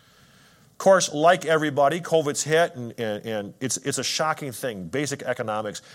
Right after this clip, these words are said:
they dump trillions of dollars in the economy, and now we have record inflation. Shocking, I know.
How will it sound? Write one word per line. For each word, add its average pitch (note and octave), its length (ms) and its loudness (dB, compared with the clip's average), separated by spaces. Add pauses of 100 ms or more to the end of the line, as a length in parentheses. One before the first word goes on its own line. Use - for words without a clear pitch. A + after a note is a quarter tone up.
(140)
they C3 100 -4
dump C3+ 240 0
trillions E3 380 -2
of C#3 60 -2
dollars C3+ 280 4
in A#2+ 80 -10
the A#2+ 60 -6
economy, B2+ 460 -6
and A2+ 60 -6
now A2+ 120 -2
we A#2 80 -4
have A2 160 -2
record A#2+ 320 -2
inflation. G#2 500 -8 (260)
Shocking, A2+ 500 -4
I G#2 100 -12
know. G2+ 240 -8